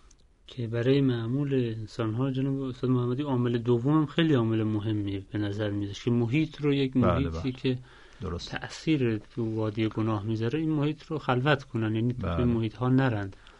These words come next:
Speaker 2: ولذا در قرآن یه آیهٔ عجیبی داریم که «یوم یعض الظالم علی یدیه»، روزی که اون گناهکار هر دو دستش رو می‌گزد، نه اینکه انگشت می‌گزد، نه یک دست، هر دو دست رو به دندان می‌گزد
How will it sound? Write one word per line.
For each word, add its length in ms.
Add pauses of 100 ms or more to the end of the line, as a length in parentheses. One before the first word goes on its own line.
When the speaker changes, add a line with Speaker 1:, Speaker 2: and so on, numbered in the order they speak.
(160)
Speaker 2:
ولذا 240
در 160
قرآن 360
یه 100
آیهٔ 280
عجیبی 400
داریم 240
که 60
«یوم 300
یعض 320
الظالم 440
علی 340
یدیه»، 260 (640)
روزی 320
که 320 (760)
اون 280
گناهکار 600
هر 340
دو 160
دستش 540
رو 100
می‌گزد، 580 (640)
نه 60
اینکه 240
انگشت 460
می‌گزد، 440
نه 200
یک 300
دست، 280
هر 240
دو 160
دست 420
رو 60
به 80
دندان 380
می‌گزد 600